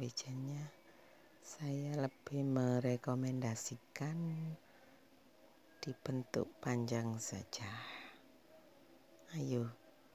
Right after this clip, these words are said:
kita lanjut. Yang bentuk panjang kita gulingkan di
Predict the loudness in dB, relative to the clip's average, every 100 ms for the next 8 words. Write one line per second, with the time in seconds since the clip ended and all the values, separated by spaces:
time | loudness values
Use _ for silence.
0 | -20 -20 -20 -20 -20 -20 -20 -10 -6 -4
1 | -2 -2 -2 -2 -2 -4 -6 -18 -20 -20
2 | -20 -20 -20 -20 -20 -20 -20 -20 -20 -20
3 | -20 -20 -14 -4 0 0 -2 -4 -4 -2
4 | -4 -4 -4 -2 -4 -4 -4 -4 -6 -10
5 | -18 -20 -20 -20 -20 -20 -20 -20 -20 -20
6 | -20 -20 -20 -20 -20 -20 -20 -16 -8 -8
7 | -8 -6 -4 -2 -2 -2 -4 -8 -8 -4
8 | 0 0 0 -4 -4 -4 -4 -6 -10 -20
9 | -20 -20 -20 -20 -20 -20 -20 -16 -8 -6
10 | -4 -6